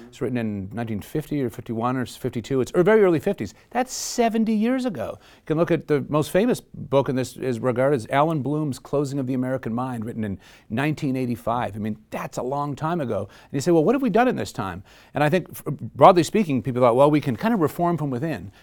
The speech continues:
And I think we should never give up on a great institution. It would be s-, nihilism to give up on something beau-, that has been meaningful and s-, could still be meaningful. But at the same time, we have, think we have to admit that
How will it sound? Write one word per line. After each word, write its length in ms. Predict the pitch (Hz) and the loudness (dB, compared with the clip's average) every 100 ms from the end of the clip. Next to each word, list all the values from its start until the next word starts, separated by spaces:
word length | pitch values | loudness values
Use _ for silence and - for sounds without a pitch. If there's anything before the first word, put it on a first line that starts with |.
| - | -2
And 100 | 139 | 0
I 60 | |
think 140 | 165 147 | 2 0
we 80 | 143 | -2
should 160 | 135 | -2
never 280 | 151 220 202 | 2 4 4
give 200 | 147 147 | 4 4
up 200 | 139 120 | 2 2
on 140 | 113 | -4
a 40 | 107 | -4
great 260 | 110 131 | -2 0
institution. 560 | 123 117 101 123 117 92 | -2 -4 -6 -6 -6 -6
It 60 | 95 | -6
would 100 | 107 | -4
be 60 | |
s-, 120 | 95 | -6
nihilism 800 | - 120 143 226 233 113 90 110 | -6 -2 2 2 2 0 -4 -8
to 120 | - | -6
give 200 | 123 123 | -2 2
up 160 | 123 123 | 2 0
on 100 | 101 | -4
something 340 | - 107 113 | -6 -6 -6
beau-, 200 | 92 123 | -4 -4
that 320 | - 107 107 104 | -4 -4 -4 -2
has 120 | 117 | -2
been 160 | 120 | 0
meaningful 440 | 127 160 156 127 113 - - - | 0 0 0 -2 -4 -6 -12 -6
and 120 | 110 | -6
s-, 120 | - | -4
could 180 | - 165 | 2 2
still 220 | - 233 | 4 4
be 100 | 196 | 4
meaningful. 480 | 123 113 107 104 95 - - | 2 0 -2 -4 -4 -10 -4
But 100 | 147 | -2
at 40 | |
the 80 | 127 | -2
same 240 | - 170 175 | -2 -2 0
time, 220 | 151 139 | -2 -2
we 80 | 127 | -2
have, 140 | 120 | -4
think 160 | 131 127 | -4 -2
we 80 | |
have 100 | 120 | -2
to 100 | - | -2
admit 280 | 113 131 143 | -2 -2 -4
that 160 | 107 | -4